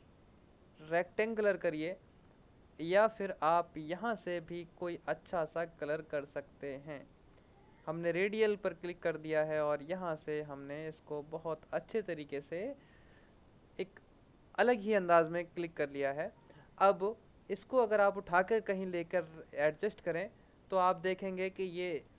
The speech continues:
अलग-अलग जा रहा है। अब इसके लिए क्या करेंगे, आप control दबाइए, Sorry control नहीं, shift press कीजिए और circle को स-, click कर लीजिए। उसके बाद आप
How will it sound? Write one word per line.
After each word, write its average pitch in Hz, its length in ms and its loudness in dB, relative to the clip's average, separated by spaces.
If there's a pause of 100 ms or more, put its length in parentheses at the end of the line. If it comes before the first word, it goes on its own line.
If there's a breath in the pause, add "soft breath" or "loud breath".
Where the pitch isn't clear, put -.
अलग-अलग 160 520 0
जा 143 120 0
रहा 139 160 -4
है। 143 200 -12 (580)
अब 175 140 0
इसके 214 220 -6
लिए 247 180 -4
क्या 214 200 4
करेंगे, 180 320 -2
आप 175 280 -2
control 180 640 2
दबाइए, 160 480 0 (1400)
Sorry 156 260 0 (100)
control 180 380 0
नहीं, 202 200 -6 (120)
shift - 340 -4 (920)
press 170 260 2
कीजिए 170 440 -8 (520 soft breath)
और 160 400 4 (140)
circle 190 440 0
को 185 240 -2
स-, - 200 -20 (1000)
click 180 200 -4
कर 156 120 2
लीजिए। 143 440 -6 (360 soft breath)
उसके 214 320 2
बाद 180 280 4
आप 160 320 2